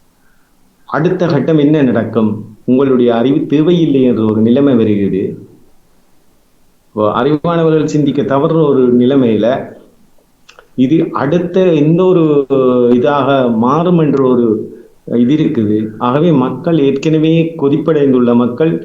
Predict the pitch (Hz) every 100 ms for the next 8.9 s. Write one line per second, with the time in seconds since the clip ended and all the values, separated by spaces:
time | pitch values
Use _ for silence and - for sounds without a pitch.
0 | - - 113 147 170 170 147 131 123 117
1 | 117 113 175 180 - - 117 127 127 131
2 | 139 131 190 175 143 143 143 160 156 139
3 | 135 143 147 127 127 120 120 123 110 107
4 | - - - _ _ - 127 139 131 107
5 | 113 139 - - 110 147 165 - 120 113
6 | 139 - - 117 147 160 - 123 110 107
7 | 113 110 107 110 - 113 110 120 135 160
8 | 127 123 120 123 120 139 135 107 104